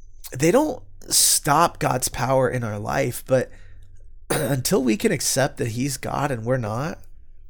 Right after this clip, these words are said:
that he knows what's best even when we don't understand, we absolutely hinder God's power in our life.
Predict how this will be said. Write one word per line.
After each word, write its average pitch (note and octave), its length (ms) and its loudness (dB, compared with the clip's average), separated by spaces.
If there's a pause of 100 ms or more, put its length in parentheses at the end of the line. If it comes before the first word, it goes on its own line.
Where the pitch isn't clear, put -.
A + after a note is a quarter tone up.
(580)
that B2 160 2
he C#3 160 2
knows C#3+ 420 4
what's B2+ 220 -2
best B2 460 0
even C#3 280 0
when C3+ 140 -4
we C3+ 100 0
don't B2 220 0
understand, - 720 -6 (1800)
we C3+ 140 0
absolutely C3+ 720 0
hinder C3+ 840 -6 (560)
God's - 260 -2
power A2 360 -2
in G2+ 60 -8
our G2+ 120 -6
life. - 400 -6